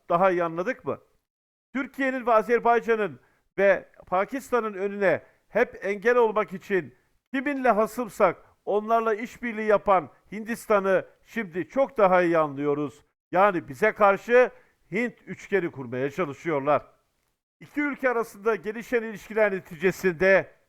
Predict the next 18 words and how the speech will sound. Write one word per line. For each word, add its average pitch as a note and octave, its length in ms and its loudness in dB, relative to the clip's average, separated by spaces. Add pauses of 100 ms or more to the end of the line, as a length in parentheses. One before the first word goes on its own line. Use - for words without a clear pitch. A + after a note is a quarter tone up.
Türkiye'ye A#3 600 2
teknoloji G#3+ 640 -4
transferi, F#3 840 -2 (500)
nükleerle G#3 600 2
ilgili G3+ 520 -4
bilgi G3+ 300 -6
transferi G3 840 0 (480)
veya F#3+ 520 0
taktik A3 500 -4
nükleer G#3+ 520 2
verimiyle G#3 560 0
ilgili D#3 500 -4 (280)
Alman F#3+ 420 -2
istihbaratının F3+ 800 -2
haberleri E3+ 560 -2
de E3+ 260 0 (200)
manşetleri E3 680 -2
süsledi. C3+ 640 -8